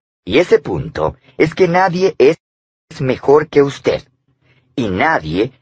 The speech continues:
es más inteligente que usted. Déjeme repetir eso. Nadie es mejor que usted y nadie es más inteligente que usted. Quiero que guarde estas dos ideas en su mente.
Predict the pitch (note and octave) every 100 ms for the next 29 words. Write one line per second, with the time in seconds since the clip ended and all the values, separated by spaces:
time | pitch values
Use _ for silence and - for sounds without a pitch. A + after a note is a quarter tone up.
0 | - A2+ - F#2+ A#2 E3+ - G#3 - G2+
1 | D2 F#2 C#3+ E3+ D#3+ - C#3+ C3+ - -
2 | D#2 _ _ _ _ _ _ - B2+ A#2
3 | D3+ D3+ D#3+ D3+ D#3 E3 E3 D#3+ D#3+ C#3+
4 | C#2+ - C2+ B1 - _ _ _ _ G2+
5 | A#2 C#3+ F#3 F3+ F#3+ F#3+ - A2+ C#3 D#3+
6 | C#3+ B2+ - D3 D#3 C3+ A2 - D#3+ F#3+
7 | - _ _ _ F3 E3+ D#3 F3 F#3+ G#2
8 | G2 A#2+ C#3+ A#2 C3+ C#3+ D3+ D#3+ F3 E3+
9 | E3 E3 D3+ C3+ C#3 C#3+ C#3 C#3+ D3 C#3+
10 | C3+ - - - _ _ _ - A#3+ C4
11 | F#3+ D#3 E3 E3 - F3+ E3 F3+ - -
12 | F#3 E3 C3+ C#3 C3+ C3+ C3 B2 - -
13 | - -